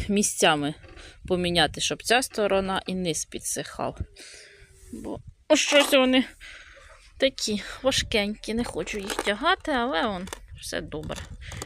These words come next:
Піднімається, нічого, ой, не розпадається. Так що, наче все вийшло.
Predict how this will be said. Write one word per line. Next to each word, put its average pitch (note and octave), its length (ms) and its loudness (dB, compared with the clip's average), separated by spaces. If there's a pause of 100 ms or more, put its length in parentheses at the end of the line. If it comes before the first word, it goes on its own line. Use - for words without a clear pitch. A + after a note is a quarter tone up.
(200)
Піднімається, B3 960 0 (220)
нічого, F#3+ 420 -8 (520)
ой, D4 180 10 (680)
не A#3 220 4
розпадається. C4+ 1160 6 (2500)
Так G#3+ 200 -4
що, G#3+ 220 -2 (880)
наче D#4 440 6
все A#3 380 4 (160)
вийшло. - 600 -6